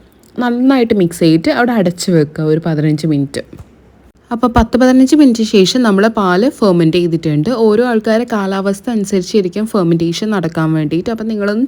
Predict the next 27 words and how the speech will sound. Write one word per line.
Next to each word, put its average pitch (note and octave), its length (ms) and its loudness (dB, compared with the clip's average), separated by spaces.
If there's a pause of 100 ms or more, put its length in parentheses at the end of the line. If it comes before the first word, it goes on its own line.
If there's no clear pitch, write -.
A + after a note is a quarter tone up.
ചെക്ക് C#4 240 -6
ചെയ്ത് B3+ 200 2
നോക്കൂ. E3+ 240 -2
ഒരു G#3 140 -8
പത്ത് F#3+ 260 -6
പതിനഞ്ച് F#3+ 380 -2
മിനിറ്റ് E3 260 -2
കഴിഞ്ഞിട്ട് D3+ 360 0 (440)
ഓവർ A#3 200 6 (100)
ഫെർമെന്റ് G3+ 380 0
ചെയ്യേണ്ട F#3 260 -2 (100)
ആവശ്യമില്ല. E3+ 480 0 (380)
ഫെർമെന്റ് C4 420 2
ആയ G3+ 220 2
പാടെ F#3+ 260 0
നമുക്ക് G3+ 260 -2
മൈദയിലേക്ക് E3+ 540 0
ഇത് D#4+ 140 -2
മിക്സ് - 220 -4
ചെയ്യാൻ F3+ 240 0
പറ്റുന്നതാണ്. C#3+ 600 -2 (680)
ആവശ്യത്തിന് A#3 420 0
മൈദ F#3 260 4
എടുത്തിട്ടുണ്ട്. E3 480 0 (100)
ഞാൻ A#3 200 0
ഇപ്പോൾ G#3+ 180 -2
ഒരു A3+ 100 4